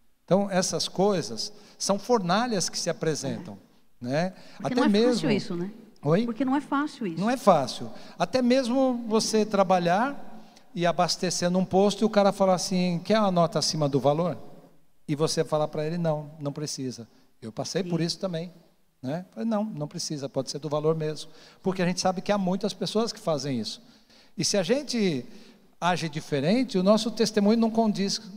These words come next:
Speaker 1: com aquilo que a gente está falando e o que está vivendo, né?
Speaker 2: E as pessoas também veem isso, assim como elas veem um testemunho
Speaker 1: E
Speaker 2: positivo,
Speaker 1: como
Speaker 2: também
Speaker 1: vem,
Speaker 2: veem quando a gente
Speaker 1: como
Speaker 2: não faz.
Speaker 1: vem, é, é o tempo todo, né?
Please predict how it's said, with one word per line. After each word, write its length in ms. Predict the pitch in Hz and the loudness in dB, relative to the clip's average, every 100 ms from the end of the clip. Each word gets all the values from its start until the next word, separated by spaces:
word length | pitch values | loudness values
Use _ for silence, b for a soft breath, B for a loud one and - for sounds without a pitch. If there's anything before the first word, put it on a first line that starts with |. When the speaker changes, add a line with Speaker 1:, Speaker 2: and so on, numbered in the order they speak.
| - - - | -18 -20 -12
Speaker 1:
com 80 | - | -4
aquilo 400 | 170 - 170 165 - | -4 -4 -6 -6 -8
que 100 | 175 | -8
a 60 | 165 | -6
gente 540 | 135 151 131 156 151 - _ _ _ | -6 -8 -8 -10 -10 -14 _ _ _
está 220 | 135 - 147 | -8 -4 -2
falando 460 | 143 131 135 139 | -2 0 0 -2
e 40 | 139 | -6
o 40 | |
que 100 | - | -10
está 180 | - 127 | -10 -10
vivendo, 420 | 131 120 117 98 _ _ _ _ _ _ - | -10 -8 -8 -10 _ _ _ _ _ _ -10
né? 120 | 123 | -4
Speaker 2:
E 40 | 143 | -4
as 80 | |
pessoas 300 | - 202 220 | -4 -8 -6
também 300 | 214 214 208 | -6 -6 -6
veem 340 | 208 190 208 165 | -6 -6 -6 -6
isso, 160 | 160 | -10
assim 140 | 170 214 | -12 -10
como 100 | 208 | -6
elas 140 | 202 | -6
veem 60 | 190 | -6
um 20 | |
testemunho 300 | 202 196 196 | -8 -6 -6
Speaker 1:
E 20 | |
Speaker 2:
positivo, 360 | 202 185 175 - | -4 -6 -6 -2
Speaker 1:
como 100 | 131 | 0
Speaker 2:
também 200 | 151 180 | 2 2
Speaker 1:
vem, 280 | 156 135 165 170 | 0 0 0 0
Speaker 2:
veem 160 | 220 214 | -2 -4
quando 160 | 160 175 | -6 -6
a 20 | |
gente 80 | 170 | -2
Speaker 1:
como 120 | 160 | -2
Speaker 2:
não 80 | 180 | -2
faz. 160 | - 156 | 0 0
Speaker 1:
vem, 320 | 175 123 117 | 0 0 -4
é, 380 | 123 131 - 127 | -6 -8 -4 -2
é 60 | |
o 40 | 123 | 0
tempo 320 | - 156 214 | 0 2 2
todo, 460 | 196 214 185 120 | 2 2 2 -2
né? 320 | 117 147 170 | -2 0 0